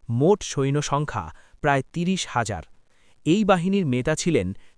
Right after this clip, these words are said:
খালিদ বিন ওয়ালিদরা, আবু উবাইদারা, আমার ইবনুল আসরা, ইয়াজিদ ইবনে আবু সুফিয়ানরা। খালিদরা ছিলেন যুদ্ধক্ষেত্রের প্রধান কৌশলবিদ। তিনি সৈন্যদের বললেন, "আমরা দুনিয়ার জন্য যুদ্ধ করছি না,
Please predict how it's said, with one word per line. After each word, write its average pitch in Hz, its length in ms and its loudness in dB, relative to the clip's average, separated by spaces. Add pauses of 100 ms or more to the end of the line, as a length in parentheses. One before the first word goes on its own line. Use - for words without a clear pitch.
খালিদ 160 380 2
বিন 151 200 2
ওয়ালিদরা, 113 600 0 (580)
আবু 160 360 2
উবাইদারা, 139 680 0 (640)
আমার 180 300 2 (100)
ইবনুল 151 480 0
আসরা, 117 480 -2 (500)
ইয়াজিদ 143 560 2
ইবনে 143 360 0
আবু 131 280 -2
সুফিয়ানরা। 95 680 -4 (640)
খালিদরা 156 640 2 (240)
ছিলেন 185 320 2
যুদ্ধক্ষেত্রের 175 840 0
প্রধান 185 480 -4
কৌশলবিদ। 90 720 -4 (360)
তিনি 139 200 0
সৈন্যদের 131 500 0
বললেন, 117 500 0 (360)
"আমরা 143 300 2
দুনিয়ার 156 520 0
জন্য 143 340 0
যুদ্ধ 113 340 -4
করছি 110 400 -4
না, 78 200 -10